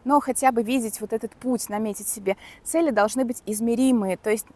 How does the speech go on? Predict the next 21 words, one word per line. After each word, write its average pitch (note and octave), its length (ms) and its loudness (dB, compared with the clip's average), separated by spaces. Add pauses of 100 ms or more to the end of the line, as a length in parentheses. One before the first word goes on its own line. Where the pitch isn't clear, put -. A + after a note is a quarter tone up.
э, G#3 180 -2
если A#3+ 260 -2
человек A3+ 340 0
говорит, G#3 340 -6
например: F#3+ 360 -8
«Я G#3+ 140 0
хочу A3+ 400 -6 (260)
убрать G#3+ 520 2
лишних, G#3 400 -8
там, E3 200 -8
три-пять A3 520 -2
килограммов», C4 640 2 (300)
то A#3 80 2
это C#4 180 4
уже A3+ 160 2
более B3 380 6
конкретная A3 580 -2
цель. G#3 300 2
Или: A3+ 180 -2
«Я A#3+ 200 2
хочу C#4+ 500 -2